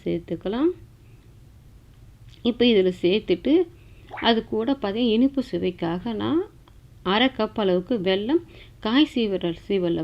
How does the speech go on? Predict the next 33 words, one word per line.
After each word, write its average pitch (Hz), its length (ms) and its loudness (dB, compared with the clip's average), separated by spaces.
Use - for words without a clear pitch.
போட்டு, 185 340 -4
கொஞ்சம் 202 380 -2
கூட 220 140 -6
கட்டிகள் 190 520 0
எதுவுமே 180 320 0
இல்லாம 175 360 -2
நல்லா 196 260 -2
சீவிட்டு 208 500 -6
எடுத்து 185 300 -4
வச்சிருக்கிறேன். 170 480 -2
அதை 190 240 -2
சேர்த்துக்கலாம். 185 640 -4
ரொம்ப 220 320 0
அழுத்தி 214 400 0
அளக்காதீங்க. 180 600 -2
அப்படியே 190 280 -4
மேலாப்ப 202 500 -2
போட்டு 190 260 -4
விட்டீங்கனாலே 180 480 -2
உங்களுக்கு 202 300 -4
இனிப்பு 202 340 -2
சுவைக்கு 175 460 -2
அளவு 233 360 0
கரெக்டான 185 460 -2
அளவுல 175 380 0
இருக்கும். 180 380 -2
ரொம்ப 214 300 0
அதிகமா 202 440 0
போட்டாலும் 190 520 -4
இனிப்பு 190 280 -2
சுவை 202 260 -4
அதிகமா 170 400 -2
இருக்கும். 233 300 0